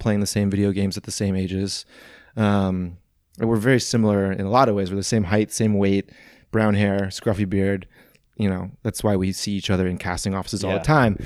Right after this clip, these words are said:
Speaker 2: <laughs>
Speaker 1: And I had a similar upbringing, so I'm curious why someone with such an idyllic background from Austin, Texas, strong roots, why the hell would you choose to become an actor? Or why did you happen to become an actor?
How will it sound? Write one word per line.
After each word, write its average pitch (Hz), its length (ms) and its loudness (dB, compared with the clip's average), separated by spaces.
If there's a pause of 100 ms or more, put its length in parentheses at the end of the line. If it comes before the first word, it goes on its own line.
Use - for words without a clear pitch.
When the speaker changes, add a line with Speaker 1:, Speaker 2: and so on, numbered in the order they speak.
(140)
Speaker 2:
<laughs> 147 200 0 (320)
Speaker 1:
And 131 100 4
I 147 60 6
had 156 120 6
a 151 40 4
similar 165 320 4
upbringing, 110 500 4
so 123 160 -2
I'm 120 100 4
curious 143 480 2
why 113 520 2 (580)
someone 113 300 2
with 104 80 0
such - 180 -2
an 113 60 4
idyllic 107 640 0
background 107 480 0
from 104 160 -2
Austin, 104 340 -2
Texas, 107 420 -2
strong 110 340 0
roots, 110 340 0 (600)
why 135 100 0
the 135 80 0
hell 131 140 2
would 127 120 0
you 123 60 -4
choose 117 240 -4
to - 40 -10
become 113 220 -4
an 110 60 -4
actor? 104 400 -8 (180)
Or 117 160 2
why 113 220 4
did 113 120 2
you 110 180 0 (240)
happen 120 340 0
to 87 40 -4
become 90 240 -6
an 90 80 -4
actor? 104 420 -10